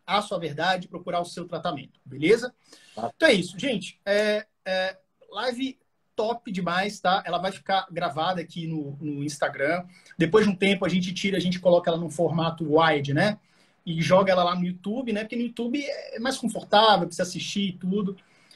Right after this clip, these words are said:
Speaker 1: tá? Então, então é isso que eu queria dizer pra vocês, beleza? A, a, sim, a live, a primeira live tá no canal do YouTube, T D A H Descomplicado do YouTube. Só você olhar lá, tem, a gente tem uma playlist de lives.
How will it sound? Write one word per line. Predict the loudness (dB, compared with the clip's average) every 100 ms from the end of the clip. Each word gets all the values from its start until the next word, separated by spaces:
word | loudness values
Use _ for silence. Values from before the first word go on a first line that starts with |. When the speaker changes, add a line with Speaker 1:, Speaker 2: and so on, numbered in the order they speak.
| _
Speaker 1:
tá? | 2 2 2
Então, | -4 -4 -2 0 0 -4
então | -2 -2
é |
isso | -2 -6
que |
eu | -8
queria | -4 -4
dizer | -2
pra | -4
vocês, | -4 -6 -10 -6
beleza? | 2 4 4 0 _ _ _ -2
A, | 0 0 2
a, | 0
sim, | 0 -2 0
a | 2
live, | 0 0 -4
a |
primeira | -4 -2 -2
live | -2 -6
tá | -8 -8
no |
canal | -6 -6 -6
do | -8
YouTube, | -8 -8 -6
T | -2
D | 2
A | 2
H | 2
Descomplicado | -2 -6 -4 0 0
do | 0
YouTube. | -2 -4 -6
Só | -4 -6
você | -4 -4
olhar | 0 2
lá, | 2
tem, | -2 -8
a | -8
gente | -6 -6
tem | -8
uma | -6
playlist | -4 -4 -4 -6
de | -4
lives. | -2 -2 -4 -12 -18